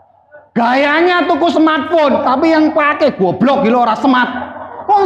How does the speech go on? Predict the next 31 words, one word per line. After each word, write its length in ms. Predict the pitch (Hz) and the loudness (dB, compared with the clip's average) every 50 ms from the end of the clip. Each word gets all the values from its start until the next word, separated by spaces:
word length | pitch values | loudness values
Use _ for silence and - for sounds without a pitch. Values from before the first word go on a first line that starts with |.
| 339 403 | 2 2
sudah 240 | 392 285 285 262 | 2 2 2 2
dari 320 | 226 180 226 240 294 330 339 | 2 2 2 2 2 2 2
pabrik, 880 | 330 320 302 311 330 - - - - 262 240 226 214 220 220 220 - - - - - - - - - | 0 0 0 -2 -2 -4 -4 -4 -2 0 0 2 2 0 0 -2 -4 -8 -12 -12 -12 -12 -10 -8 -4
dikasih 760 | - 320 339 359 349 330 330 311 269 240 233 240 - 381 381 370 | -2 0 2 2 2 2 2 0 -2 -2 -4 -2 -2 0 0 0
panduan. 880 | 370 359 370 349 294 339 370 392 381 359 330 - 285 - - - - - - - | 0 2 2 4 4 4 4 4 4 2 2 2 0 -2 -4 -8 -12 -10 -4 -2
On-nya 380 | 170 170 165 180 196 196 - 165 | 0 2 2 2 2 0 0 0
di 80 | 160 | -2
sini, 320 | 127 - 151 151 160 175 175 196 | 0 0 2 2 2 2 2 2
off-nya 420 | 185 160 147 165 165 170 165 160 | 0 -2 -2 0 0 0 0 0
di 80 | 165 160 | -2 -2
sini. 640 | - - 151 143 147 151 139 127 123 131 - - - | -2 0 2 2 4 4 2 0 -2 -4 -10 -12 -8
Tapi 240 | - 196 247 330 | -6 -4 0 0
Anda 240 | 320 311 254 302 302 | 2 2 2 2 2
nggak 140 | 233 208 - | 2 0 0
peduli, 240 | 165 - 277 302 285 | 0 0 2 2 2
bener 220 | 262 294 320 330 311 | 2 2 2 2 2
nggak? 180 | 262 135 - - - - - _ _ - - - - - - - - - - - - | 2 0 -4 -8 -12 -18 -20 _ _ -20 -20 -20 -18 -18 -18 -18 -18 -18 -18 -16 -10
Sukanya 480 | - 269 262 - 208 190 233 285 294 | -4 -4 -2 -2 0 0 0 0 0
ngericui 640 | 294 277 269 247 180 208 190 226 277 330 359 - - - _ _ _ - | 2 2 0 0 0 0 2 2 2 2 2 0 -4 -12 _ _ _ -2
konco. 560 | 311 339 359 359 - 302 277 254 - - - - - - - - - - | 0 0 0 0 0 0 0 0 -2 -4 -8 -18 -20 -20 -20 -20 -12 -4
Saya 240 | - 330 370 392 381 | -2 0 0 2 2
nggak 240 | 254 - 226 226 - | 2 0 0 0 0
tahu 120 | 311 339 330 311 | 0 2 2 2
ngericui 320 | 311 311 262 269 277 269 285 277 | 2 2 2 2 0 0 0 0
itu 80 | 349 | 0
karena 280 | 294 294 285 285 294 285 | 0 0 2 2 2 0
pamer 560 | 285 285 262 240 220 220 247 277 285 285 285 | 0 0 0 0 0 0 2 2 2 2 2
atau 160 | 254 294 294 | 2 2 2
nggak 200 | 277 240 202 202 180 | 2 2 2 2 2
gitu 200 | 156 175 165 160 135 | 2 2 2 2 2
ya. 160 | 123 113 107 | 0 -2 -4